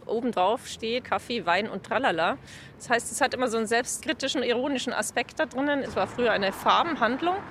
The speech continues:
aber diese lange Halle ist bestückt mit allen möglichen unterschiedlichsten Stühlen, vom Plüschsessel bis zum schon fast zusammenbrechenden französischen Stuhl. Und es wird Wein verkauft und eigentlich nur ein paar Kuchen und drei, vier Gerichte.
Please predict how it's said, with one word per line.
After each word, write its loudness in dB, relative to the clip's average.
aber 4
diese -4
lange 2
Halle 2
ist -4
bestückt -8
mit -6
allen 2
möglichen 0
unterschiedlichsten 0
Stühlen, 0
vom 0
Plüschsessel 0
bis -4
zum 2
schon 0
fast 0
zusammenbrechenden 2
französischen 0
Stuhl. 2
Und -2
es -6
wird -4
Wein 4
verkauft 2
und -4
eigentlich -2
nur 0
ein -2
paar 2
Kuchen -2
und -4
drei, 4
vier -2
Gerichte. 2